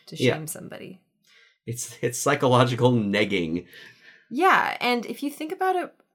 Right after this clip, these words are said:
Speaker 1: and I am not an advocate for suicide.
Speaker 2: No.
Speaker 1: But if you're gonna kill yourself, that is not cowardly. That is getting desperate.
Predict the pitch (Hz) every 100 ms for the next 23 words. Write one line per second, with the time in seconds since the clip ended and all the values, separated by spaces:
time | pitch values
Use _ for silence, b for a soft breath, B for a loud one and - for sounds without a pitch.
0 | - - 208 147 220 247 165 151 151 156
1 | 151 - - - 113 107 - 160 - -
2 | 208 196 - - - - - _ b -
3 | - - - _ - 208 190 - - _
4 | _ _ _ _ 202 - 220 277 320 196
5 | - 196 208 220 285 277 254 320 220 170
6 | 180 180 180 160 - - - 180 170 160
7 | 151 147 - 180 _ _ _ _ _ _
8 | _ 165 185 190 190 190 175 180 180 175
9 | 170 165 160 147 - - -